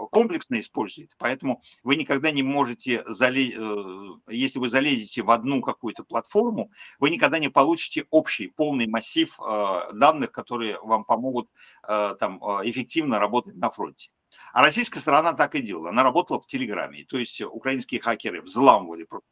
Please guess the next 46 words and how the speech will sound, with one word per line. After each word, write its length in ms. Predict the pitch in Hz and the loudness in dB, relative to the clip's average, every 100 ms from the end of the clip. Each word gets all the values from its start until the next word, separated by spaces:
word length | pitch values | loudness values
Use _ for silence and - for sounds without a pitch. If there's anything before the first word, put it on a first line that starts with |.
| - | -10
Telegram, 440 | 117 131 202 240 247 | -4 -2 -2 -2 -4
на 120 | 135 | -4
самом 220 | 139 135 | -2 -4
деле, 160 | 131 123 | -2 -4
который 340 | 123 120 110 | -6 -4 0
легко 300 | 127 135 151 | 0 0 -4
взламывается, 760 | 110 117 113 104 101 95 - 78 _ _ _ - | -2 -2 -2 -4 -8 -10 -14 -18 _ _ _ -2
и 80 | 139 | 0
таким 280 | 143 160 202 | 2 2 2
образом 360 | 220 147 117 | 2 -2 -2
часто 480 | - 175 - 120 - _ _ | 2 2 2 -4 -4 _ _
вообще 240 | 113 - | -4 -2
были 180 | 139 127 | 0 0
в 120 | 120 | -4
курсе 340 | - 185 - 135 | -6 -6 -4 -4
того, 440 | 110 107 143 143 _ - | -2 0 0 -2 _ 0
как 220 | 143 - | 0 2
планировались 600 | 123 117 131 113 101 107 | -2 2 0 0 -2 -8
операции 440 | - 117 120 - | -4 0 0 -2
Российской 400 | 90 92 107 - | -6 -8 -14 -16
Федерации. 420 | - 107 82 - - | -8 -6 -6 -10 0
Проблема 400 | 117 127 170 127 | 2 4 2 0
Украины 340 | - 123 127 | 0 -2 0
была 240 | 110 107 - - - _ | 0 0 -2 -12 -20 _
в 80 | - | -4
том, 200 | 160 147 | -2 -2
что 300 | - 107 - | -4 -6 -6
ей 280 | 117 123 127 | -2 2 2
не 160 | 117 117 | 2 0
было, 320 | 110 107 101 | 2 0 0
у 120 | 113 | -4
нее 180 | 113 117 | -2 0
не 120 | 117 | 0
было 180 | 104 110 | 0 -2
достаточно 600 | 101 104 - - 110 92 104 | -4 -4 -4 -4 -4 -6 2
вооружения, 680 | 113 127 117 143 110 85 | 4 4 4 4 2 -4
чтобы 280 | 80 101 92 | -10 -14 -12
даже 240 | 95 98 92 | -2 -2 -2
на 140 | 92 | -6
это 160 | 82 95 | -6 -10
отвечать. 400 | - 95 95 - | -12 -10 -10 -8
Она 160 | 104 98 | -8 -6
даже, 220 | 95 92 | -8 -8
может, 260 | 92 - | -10 -8
и 60 | 120 | -6
знала, 420 | 110 151 117 80 | 6 8 8 6